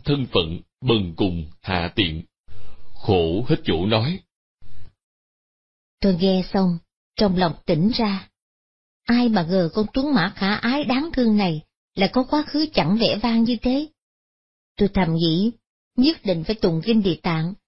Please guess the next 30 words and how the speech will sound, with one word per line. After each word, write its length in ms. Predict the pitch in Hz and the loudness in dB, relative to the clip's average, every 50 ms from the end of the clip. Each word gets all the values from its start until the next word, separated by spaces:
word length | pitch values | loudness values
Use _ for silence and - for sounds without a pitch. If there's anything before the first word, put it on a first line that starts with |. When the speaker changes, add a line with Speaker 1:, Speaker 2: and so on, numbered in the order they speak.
| _ _ _ _ | _ _ _ _
Speaker 2:
để 200 | - 180 202 202 | -2 0 2 2
hồi 300 | 196 196 208 185 165 151 - | 2 2 2 2 2 2 2
hướng 220 | 202 214 233 269 302 - | 2 2 2 2 0 -2
cho 100 | - 240 | -4 -2
con 200 | - 233 220 202 | 0 0 0 0
tuấn 160 | - 247 247 262 - | 0 0 -2 0 0
mã, 340 | 202 175 160 151 156 202 240 - _ _ _ _ _ _ _ _ _ _ _ _ _ - | 0 0 0 -2 -4 -6 -10 -14 _ _ _ _ _ _ _ _ _ _ _ _ _ 0
để 200 | 208 196 196 175 | 2 2 4 4
nó 100 | 196 233 240 | 4 2 2
sớm 300 | - - 247 240 269 311 330 - | 0 0 0 0 0 0 0 0
chuộc 260 | 220 185 165 - - | 0 0 0 0 0
đền 280 | 185 190 180 160 156 151 - | 0 2 2 2 0 -2 0
tội 200 | 190 170 156 165 | 0 0 0 0
nghiệp, 300 | 165 170 185 165 151 - _ _ _ _ _ _ _ _ _ _ _ _ _ _ _ _ _ _ _ _ _ _ _ _ _ _ | 0 2 0 0 -2 -4 _ _ _ _ _ _ _ _ _ _ _ _ _ _ _ _ _ _ _ _ _ _ _ _ _ _
thoát 300 | - - 247 302 285 - | 2 2 2 2 2 0
ly 280 | 247 240 247 240 233 214 - | 2 2 2 2 0 -2 -2
biển 320 | 190 180 185 170 190 226 | 0 2 2 4 2 2
khổ, 400 | 226 - 196 175 170 160 175 220 - _ _ _ _ _ _ _ _ _ | 0 0 0 0 0 -2 -4 -6 -8 _ _ _ _ _ _ _ _ _
đồng 280 | - 196 214 202 180 180 | 0 2 2 2 2 0
thời 340 | - 202 196 185 175 170 160 - _ _ _ _ _ _ | 0 0 0 2 0 -2 -4 -8 _ _ _ _ _ _
còn 140 | - 208 185 - | 0 0 2 2
phải 100 | 240 240 | 2 2
niệm 220 | 247 214 185 170 | 4 2 2 0
Phật 160 | - 208 185 156 | 0 -2 -2 0
siêu 280 | - - - 262 262 | -2 -2 0 0 0
độ 300 | 247 190 190 160 156 165 170 | 0 2 0 2 0 0 -2
cho 100 | - 226 208 | -4 -6 -6
các 140 | - 285 - | -6 -2 0
nô 220 | 262 240 247 247 220 | 2 2 2 2 0
dịch, 240 | 180 180 156 147 | 0 -2 -2 -4